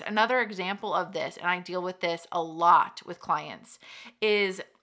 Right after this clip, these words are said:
I'll have a lot of clients come to me who maybe they're selling, they're doing a lot of, like, one-on-one type of services. They're doing high-end things, and they're selling them a lot of times through things like sales calls or referrals, right?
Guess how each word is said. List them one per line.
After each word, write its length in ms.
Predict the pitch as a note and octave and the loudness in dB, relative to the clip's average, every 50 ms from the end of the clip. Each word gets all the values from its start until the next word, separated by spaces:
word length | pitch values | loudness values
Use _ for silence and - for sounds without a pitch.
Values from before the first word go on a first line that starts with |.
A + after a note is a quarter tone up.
| _ _ - | _ _ 8
I'll 220 | G3 G#3 A3 A#3 | 10 10 10 10
have 300 | A3+ - A3+ A3+ A#3 A3 | 8 6 6 8 8 8
a 60 | G3+ | 8
lot 180 | G3 F#3 F#3+ G3 | 6 6 6 6
of 80 | G3 | 2
clients 400 | - - F#3+ F#3 F3+ F3+ F3 - | -2 -2 -2 -2 -2 -4 -10 -14
come 260 | - - - G3+ G#3 G#3 | -8 -6 -4 -4 -4 -6
to 140 | - - | -8 -10
me 340 | F#3+ F3+ F3 E3 D#3 D#3+ E3+ - | -10 -10 -10 -10 -12 -14 -12 -8
who 200 | - G3+ G3 F#3+ | -4 -4 -4 -4
maybe 380 | F#3+ F#3+ F#3+ F#3 G3+ G#3 A3+ A3 | -4 -4 -4 -4 -4 -4 -4 -2
they're 160 | F#3 F#3+ F#3 | -2 -2 -2
selling, 500 | F3+ - - G3 F#3+ F#3+ F#3 F3 E3 D#3+ D#3+ E3 F#3 | -2 0 2 4 4 4 2 0 -4 -6 -8 -6 -4
they're 140 | G3 F3+ | -4 -4
doing 260 | F3 F#3 G3 G3 G3 F3+ | -2 -2 -4 -4 -4 -4
a 40 | |
lot 260 | F3 F3 E3 F3 F3 F3+ | 0 4 6 6 6 6
of, 260 | F3+ F3+ F3 F3 F#3+ | 2 0 0 -2 -2
like, 160 | F#3 E3+ E3+ | -4 -4 -4
one-on-one 800 | F3 F#3 F#3 F#3 F#3+ F#3+ F#3+ F#3 F3+ F3 F3+ E3 E3 E3 E3+ F3+ | -6 -6 -2 -2 2 2 2 2 0 0 -4 -4 -4 -4 -4 -6
type 200 | - F3+ D#3+ E3 | -6 -6 -6 -6
of 120 | E3+ E3+ | -6 -6
services. 600 | - - G#3 G#3 G3+ F#3 F#3 F3+ - D3 D3 - | -4 -2 0 0 0 -2 -4 -6 -6 -10 -10 -10
They're 120 | - - E3 | -10 -10 -8
doing 240 | F3+ F3+ E3 D#3+ E3+ | -6 -6 -6 -8 -4
high-end 600 | - G#3 G#3 G#3+ G#3+ G#3 G3+ G3 G3+ G3+ G3+ - | 2 4 6 6 6 4 2 0 0 -2 -6 -8
things, 480 | - F#3 F3 F3 F3 F3+ F#3 F3+ - - - - - - - - _ - | -8 -8 -6 -6 -8 -10 -12 -12 -14 -16 -18 -16 -16 -16 -18 -8 _ 0
and 440 | G#3 G3+ G3+ F#3+ F#3+ F#3 F3+ F3+ F3+ - | 2 4 4 4 4 4 2 -2 -4 -2
they're 140 | - F#3 F3+ | -2 0 0
selling 420 | - - - G#3 A3 A#3+ B3 A3+ | 2 6 8 8 8 8 6 2
them 100 | G3+ F#3 | 0 0
a 60 | F3 | 2
lot 200 | F3 F3 F3 E3 | 4 6 6 4
of 60 | E3+ E3+ | 4 0
times 500 | - - F3+ E3+ E3+ F3 E3 E3+ - - | -2 0 0 0 0 -2 -6 -10 -16 -16
through 320 | - F#3+ G#3+ A#3+ A#3+ A#3+ | -12 -6 -4 -4 -2 -2
things 360 | A#3+ F#3 E3+ E3+ E3+ F3 - | -2 -4 -4 -4 -6 -6 -2
like 160 | F3 E3+ E3+ | -2 -2 -4
sales 540 | - - - F3+ F3+ F3+ F3+ F3 F3 F3 - | -4 -2 0 2 2 2 2 0 -2 -6 -8
calls 480 | - - F3+ E3 D#3+ D#3 D#3 D#3 D3 - | -2 0 0 2 2 0 -2 -4 -6 -6
or 200 | - F3+ F#3 F3+ | -4 -4 -2 -2
referrals, 880 | E3+ F3 F3 - - - G3 F#3+ F3 D#3+ - - - - - - - - | -2 -4 -6 -2 2 4 4 4 4 2 0 -4 -8 -12 -16 -18 -8 0
right? 340 | G3 F#3 F3+ G#3 C4 - | 4 4 4 4 2 -2